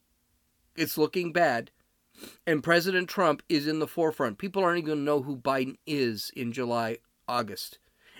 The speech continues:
And nothing he is saying is any different than what the president is actually doing right now. So he's got to come out. Well,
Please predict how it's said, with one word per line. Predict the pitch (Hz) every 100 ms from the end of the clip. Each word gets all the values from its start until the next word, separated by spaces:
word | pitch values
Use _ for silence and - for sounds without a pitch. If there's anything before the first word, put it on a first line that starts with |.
| -
And | 156 147 143
nothing | 165 180 190 165
he | 180 175
is | 143
saying | - 156 143 135
is | 120 -
any | 156 180
different | 175 175 139
than | 151
what | 143
the | -
president | - 147 147 151 143
is | 120
actually | 135 - 160
doing | 135 135 151 156
right | 151 156
now. | 165 202 - _ _ _ _ _ _ _ _
So | - 175 151
he's | - 196 196
got | - 170 160
to | -
come | - 143
out. | 135 107 - _ _ _ _ _ _ _ _ _ _ _ _ _ _ - _ _ _ _ _ _ _ _ _ 233
Well, | 262 269